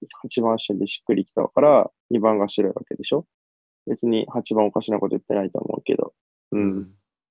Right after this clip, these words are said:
Speaker 1: 七番に関しては、片白の五番殴り、その理由が、なんか霊能が、えっと、いないのかっていう発言でいるに決まってるだろうみたいなわけのわからん殴りでしょ？それで五が黒く見える。五番が強靭だって言ってるわけでしょ？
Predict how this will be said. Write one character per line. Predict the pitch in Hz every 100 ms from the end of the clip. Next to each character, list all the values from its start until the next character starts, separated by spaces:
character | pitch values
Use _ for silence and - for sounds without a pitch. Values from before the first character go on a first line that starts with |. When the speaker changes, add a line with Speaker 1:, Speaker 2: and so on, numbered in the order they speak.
| - _ -
Speaker 1:
七 | 131 139
番 | 135 139
に | 135
関 | 139 135
し | 127
て | - 131
は、 | 147 143 104 - - - - _
片 | - - 123
白 | 123 120
の | 117
五 | 107
番 | 113 117 117
殴 | 113 101
り、 | -
そ | -
の | 123 113
理 | 117
由 | 117 117
が、 | 139 120 -
な | 107
ん | 98
か | 98
霊 | 107 120 120
能 | 117 117 117 - _ _ _ _ _ -
が、 | - 127 110 - - -
え | 110
っ | 101
と、 | 98 104
い | 120
な | 123
い | 113
の | 98
か | 117
っ | 107
て | 110
い |
う | 104
発 | 104 107
言 | 104
で | 101
い | 110
る | 110
に | 101
決 | 110
ま | 107
っ | 98 -
て | 107
る | 104
だ | 101
ろ | 95
う |
み | 95
た | - 92
い |
な | -
わ | 107
け | 107
の | 101
わ | 101 101
か | 104
ら | 98
ん |
殴 | 95 98 95
り | 92
で | 95
し | 104
ょ？ | 113 -
そ | 120
れ | 117
で | 110
五 | 110
が | 120 113 -
黒 | 120 113
く | -
見 | 117 113
え | 107
る。 | 92 -
五 | 110
番 | 123 123
が | 113
強 | - - 127
靭 | 120 120
だ | 113
っ | -
て |
言 | _
っ |
て | -
る | -
わ |
け | -
で | -
し |
ょ？ | -